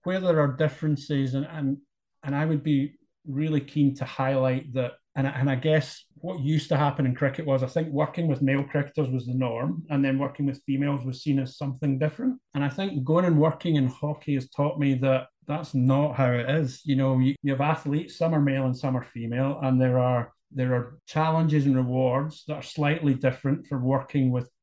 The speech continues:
both genders. And I, and I'm, I'm, I'm a great believer in that. So, you know, for where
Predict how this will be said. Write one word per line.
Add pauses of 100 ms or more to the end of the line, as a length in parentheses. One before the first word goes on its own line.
(160)
both
genders.
And
I, (280)
and
I'm,
I'm,
I'm
a (120)
great
believer
in
that.
So, (220)
you
know,
for
where